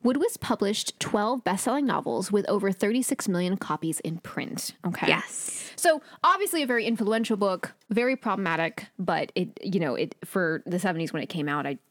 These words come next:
Speaker 1: you know, I don't think there's any denying that it was not, it, it was a, it was steamier than other books.
Speaker 2: Oh, yes. Yeah. And I guess, so, like, things like Gone with the Wind,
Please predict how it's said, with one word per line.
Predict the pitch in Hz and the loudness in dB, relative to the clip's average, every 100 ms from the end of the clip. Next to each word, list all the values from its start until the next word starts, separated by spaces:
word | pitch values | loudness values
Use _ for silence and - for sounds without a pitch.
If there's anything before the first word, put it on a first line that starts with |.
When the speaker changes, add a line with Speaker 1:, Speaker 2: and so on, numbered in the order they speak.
| - | -8
Speaker 1:
you | 143 | -6
know, | 123 | -4
I | 139 | -4
don't | 143 | -2
think | 143 | -4
there's | 139 | -6
any | 143 | -6
denying | - 139 139 147 | -4 -4 -4 -6
that | - | -6
it | 78 | -6
was | 110 - - | -6 -6 -4
not, | 165 151 156 160 _ _ _ | -4 -4 -4 -6 _ _ _
it, | - - | -8 0
it | 214 | 2
was | 214 | 2
a, | 202 180 - | 0 -2 -2
it | 196 | 0
was | 180 | 0
steamier | - 214 180 131 87 - - | 0 -2 -2 -4 -8 -14 -10
than | 170 | -8
other | 151 147 | -6 -8
books. | - - - | -8 -6 4
Speaker 2:
Oh, | 247 320 | 6 8
yes. | 196 - - - - - | 4 -2 -6 -10 -12 -4
Yeah. | - - - - | 0 0 0 6
And | 247 | 8
I | 277 | 8
guess, | 311 349 - - _ - - | 8 6 4 0 _ -6 2
so, | - 269 247 226 | 8 10 10 8
like, | 208 208 - | 8 6 8
things | 285 294 277 | 6 6 6
like | 226 - | 4 6
Gone | 208 208 | 4 8
with | 190 180 | 6 6
the | 180 | 6
Wind, | 160 156 160 151 175 | 8 6 6 6 2